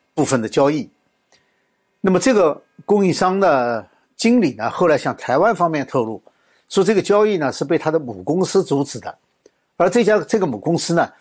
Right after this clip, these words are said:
在中国拥有广泛的商业利益。呃，既然他已经阻止了这，这个交易，那就说明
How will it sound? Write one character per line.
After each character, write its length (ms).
在 160
中 200
国 160
拥 160
有 140
广 320
泛 180
的 80
商 220
业 140
利 160
益。 100
呃， 120
既 180
然 180
他 200
已 180
经 320
阻 340
止 260
了 140
这， 180
这 200
个 100
交 320
易， 220
那 120
就 140
说 220
明 340